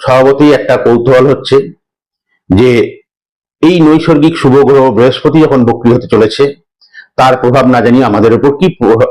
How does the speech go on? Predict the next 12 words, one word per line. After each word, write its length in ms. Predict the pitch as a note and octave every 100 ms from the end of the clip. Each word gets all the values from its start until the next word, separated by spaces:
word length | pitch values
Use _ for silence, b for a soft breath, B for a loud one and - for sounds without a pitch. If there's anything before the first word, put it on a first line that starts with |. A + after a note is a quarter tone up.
| -
পড়তে 240 | A#2+ -
চলেছে 320 | B2+ C3 C3+
বা 120 | B2 A2+
বিভিন্ন 400 | B2+ D#3 E3+ A#2+
রাশির 320 | G#2+ - A#2+
জাতক 240 | A#2 B2+
জাতিকাদের 400 | A#2+ B2 C3+ C3
উপর 260 | B2 C#3 C#3+
কি 160 | G3 E3+
প্রভাব 220 | C3+ A2+ -
পড়তে 220 | C3 E2
চলেছে। 320 | A#2 A2+ C3+